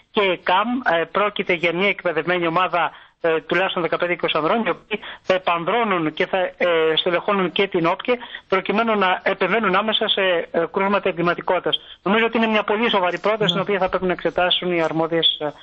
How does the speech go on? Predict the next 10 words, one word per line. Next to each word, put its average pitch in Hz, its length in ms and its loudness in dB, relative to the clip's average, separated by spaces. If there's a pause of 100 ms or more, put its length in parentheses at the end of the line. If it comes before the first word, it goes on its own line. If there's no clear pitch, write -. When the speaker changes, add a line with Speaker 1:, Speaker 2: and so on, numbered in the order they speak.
(120)
Speaker 1:
αρχές 156 300 -2
και 156 60 -6
τα 156 80 -2
αρμόδια 151 280 0
υπουργεία. 135 380 -4
Speaker 2:
Γιάννη, 147 260 -2
να 156 60 2
σε 151 80 0
ευχαριστήσουμε 156 460 -2
πολύ. 156 280 0